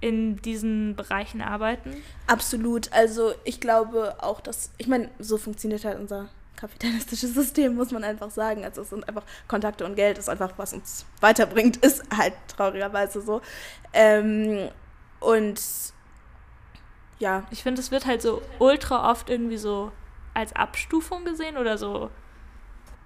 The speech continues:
Speaker 2: So als leichter Einstieg.
Speaker 1: Genau, aber ich finde,
Speaker 2: Mhm.
Speaker 1: es ist eigentlich komplett der Beweis fürs Gegenteil. Also wirklich hundert Prozent, weil die Kinder sind ja in der Regel dann berühmter als ihre Eltern.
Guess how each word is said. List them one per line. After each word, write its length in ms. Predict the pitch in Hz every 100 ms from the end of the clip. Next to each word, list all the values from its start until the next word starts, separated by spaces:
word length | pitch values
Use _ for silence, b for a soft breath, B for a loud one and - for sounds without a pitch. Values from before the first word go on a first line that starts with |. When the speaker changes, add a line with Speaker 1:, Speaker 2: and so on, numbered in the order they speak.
| - - 240
Speaker 2:
So 140 | 214
als 160 | 196 202
leichter 380 | 190 208 196
Einstieg. 260 | - 202 262
Speaker 1:
Genau, 240 | 254 254 -
aber 240 | 240 233
ich 80 | 233
finde, 280 | - 277 269
Speaker 2:
Mhm. 60 |
Speaker 1:
es 60 | 214
ist 180 | 240 -
eigentlich 500 | 240 277 269 - - - - - - - -
komplett 640 | - 254 - 294 330 339
der 140 | 294 254
Beweis 420 | 254 247 269 262
fürs 160 | 254 -
Gegenteil. 340 | 247 220 220
Also 260 | 233 240 233 -
wirklich 400 | 254 269 262 - -
hundert 280 | 302 302 277
Prozent, 320 | 302 339 339
weil 140 | 262
die 100 | 240
Kinder 300 | 240 285 285
sind 160 | 269 277
ja 80 | 262
in 80 | 233
der 120 | 233
Regel 240 | 247 254
dann 180 | 233 233
berühmter 340 | 226 233 247
als 120 | 226 220
ihre 220 | 214 -
Eltern. 420 | 220 220 226 240